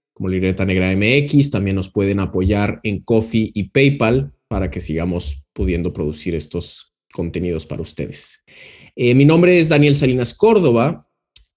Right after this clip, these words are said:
y hoy tenemos como invitada a la doctora Nayeli Jiménez Cano. Ella es docente en la Facultad de Ciencias Antropológicas de la Universidad Autónoma de Yucatán,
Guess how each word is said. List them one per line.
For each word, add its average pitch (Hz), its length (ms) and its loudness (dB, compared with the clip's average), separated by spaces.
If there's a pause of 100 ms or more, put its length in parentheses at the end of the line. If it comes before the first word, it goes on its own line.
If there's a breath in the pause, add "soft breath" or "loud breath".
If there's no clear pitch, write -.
y 131 380 0
hoy 156 220 4
tenemos 147 580 2
como 143 320 0
invitada 113 680 0
a 104 140 -6
la 110 340 -2
doctora 113 420 0
Nayeli 110 680 2
Jiménez 104 500 -2
Cano. 131 520 0 (440 loud breath)
Ella 120 180 2
es 123 140 2
docente 127 480 2
en 120 40 4
la 107 60 2
Facultad 101 360 -4
de 113 100 4
Ciencias 113 400 0
Antropológicas 113 880 0
de 110 80 0
la 95 80 2
Universidad 92 560 -2
Autónoma 104 440 -2
de 98 60 0
Yucatán, 120 680 -2